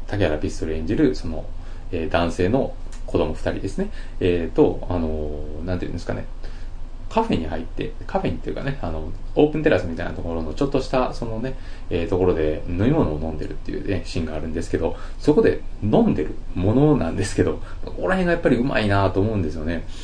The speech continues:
えー、主人公はですね、えー、主人公、えー、か-、えー、衣笠幸男は、えー、コーヒーを飲んでてですね、はい。で、その、竹原ピストル演じるお父さんはカルピス飲んでるんですよ。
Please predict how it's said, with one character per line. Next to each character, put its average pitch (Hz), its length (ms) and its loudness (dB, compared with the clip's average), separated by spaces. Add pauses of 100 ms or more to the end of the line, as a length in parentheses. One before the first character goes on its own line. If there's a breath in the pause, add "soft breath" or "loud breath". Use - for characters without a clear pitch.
(280 loud breath)
え 82 280 0
ー、 - 0 -
主 - 140 -4
人 233 220 6
公 - 160 0
は - 100 0
で - 80 -4
す - 100 -4
ね、 208 120 -2 (240)
え 90 140 2
ー、 - 40 0
主 - 120 -4
人 90 200 0
公、 - 300 -2
え 85 260 0
ー、 - 20 -8
か-、 - 80 -4 (200)
え 80 240 -4
ー、 - 40 -6
衣 123 200 4
笠 85 180 2
幸 95 300 2
男 151 120 6
は、 - 280 4 (360 loud breath)
え 92 60 0
ー、 - 60 -2
コ 147 160 6
ー 147 40 6
ヒ 147 180 2
ー 90 60 6
を 82 40 2
飲 80 200 -2
ん 80 60 -4
で - 140 -4
て - 140 -6
で - 120 -6
す - 220 -6
ね、 80 400 -4 (340 loud breath)
は 78 140 -2
い。 73 60 -4 (280 loud breath)
で、 147 380 2 (480)
そ 123 160 -2
の、 113 240 0 (540)
竹 151 180 2
原 101 140 6
ピ 92 100 -2
ス - 140 -4
ト 98 60 -2
ル 82 160 0
演 95 180 2
じ 98 120 0
る 131 260 4
お - 120 -4 (100)
父 117 180 2
さ 85 180 -2
ん 82 120 0
は 92 300 4 (160)
カ 214 140 4
ル 143 100 6
ピ - 80 -4
ス - 180 -4
飲 - 60 -2
ん 82 80 -4
で - 80 -4
る - 80 -6
ん - 80 -4
で - 60 -6
す - 80 -6
よ。 - 180 -4